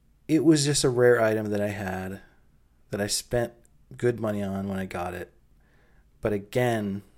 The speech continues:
even though, like, I liked it and I, it's something that I enjoyed to some extent, the reality of it is it, it just sat in storage for years. For years.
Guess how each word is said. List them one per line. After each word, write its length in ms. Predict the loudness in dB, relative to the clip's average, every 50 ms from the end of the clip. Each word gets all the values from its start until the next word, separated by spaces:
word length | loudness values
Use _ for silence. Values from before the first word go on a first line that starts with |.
| _ _ _ _ _ _ _ _ _ _ _ -20 _ _ _ _ _ _ _ _ _ _
even 240 | 0 2 2 4 4
though, 260 | 6 6 6 8 6
like, 320 | 6 4 4 2 2 -2 -6
I 140 | -6 -4
liked 540 | -4 -2 -2 -2 0 -2 -2 -2 -4 -2 -2
it 260 | 0 0 -2 -4 -10 _ _ _ _ -10
and 100 | -8 -6
I, 400 | -4 -4 -4 -4 -4 -4 -6 -8 -10 -14 _ _
it's 180 | -16 -12 -10
something 400 | -8 -6 -6 -6 -6 -6 -6 -6
that 100 | -4 -4
I 180 | -4 -4 -4 -4
enjoyed 600 | -6 -6 -6 -8 -8 -4 -2 0 0 0 0 -2
to 180 | -4 -6 -4 -4
some 240 | -4 -4 -4 -4
extent, 460 | -4 -6 -6 -6 -6 -4 -4 -6 -8 -12 _ _ _ _ _ _ _ _ _ _ _
the 100 | -6 -6
reality 520 | -4 -2 2 4 4 6 6 6 6 6 4
of 120 | 4 4
it 200 | 2 0 0 -2
is 200 | -6 -8 -8 -6
it, 160 | -8 -8 -10 -12 -18 _ _ -10
it 140 | -10 -10
just 400 | -8 -4 -2 -2 -2 -2 -2 -2
sat 400 | -2 -2 0 0 0 0 -2 -2
in 100 | -6 -6
storage 560 | -6 -6 -6 -4 -2 -2 -2 -2 -4 -6 -8 -12
for 240 | -10 -6 -4 -2
years. 960 | -2 -2 -4 -6 -6 -4 0 0 0 0 0 -2 -6 -8 -10 -12 -12 -14 -18 -20 _ _ _ _ _ _ _ _ _ _ _ _ _ _ _ _ _ _ _ _ _ _ _ _ _ _ _ _ _ _ _ _ _
For 800 | -20 -20 -20 -10 -6 -2 0 0 2 2 0 0 -2 -4 -6 -10 -16 _ _ _ _ _ -16
years. 880 | -14 -14 -10 -6 -4 0 0 0 0 -2 -6 -12 -16 -18 -18 -20